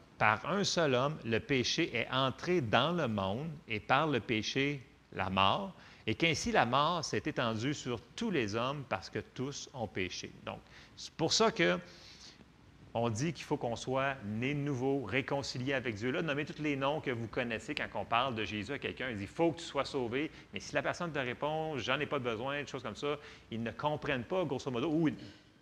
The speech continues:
ils ne veulent pas croire ce que la Bible enseigne.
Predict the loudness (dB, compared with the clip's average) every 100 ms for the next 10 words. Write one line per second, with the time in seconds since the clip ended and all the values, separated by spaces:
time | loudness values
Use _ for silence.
0 | -12 -6 -4 -2 -2 -2 -2 -2 -2 -2
1 | 0 0 -2 -6 -14 -20 -20 -18 -12 0
2 | 2 2 2 2 2 0 0 -4 -2 -2
3 | -4